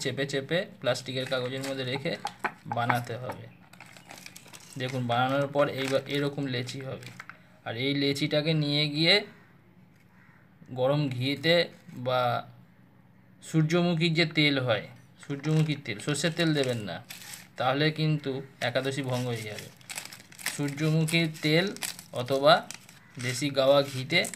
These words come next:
ভেজে নিতে হবে। ভাজার পর ঠিক এরকম হবে পরো-, পরোটা, পরোটা ঠিক এরকম হবে।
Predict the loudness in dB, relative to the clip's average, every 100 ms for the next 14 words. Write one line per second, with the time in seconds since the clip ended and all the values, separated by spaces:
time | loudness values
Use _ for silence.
0 | -10 -6 -4 -2 -4 -6 -8 -8 -10 -2
1 | 2 4 4 6 6 6 2 -14 -20 -20
2 | -20 -20 -6 2 2 2 -12 -18 -18 -18
3 | 0 8 8 8 6 6 4 2 0 0
4 | -4 -8 -18 -8 -6 -6 -8 -14 -20 -20
5 | -20 -20 -20 -20 -18 -16 -18 -20 -20 -20
6 | -20 -20 -20 -20 -12 -4 2 2 4 -2
7 | -2 0 0 -2 -4 -4 -6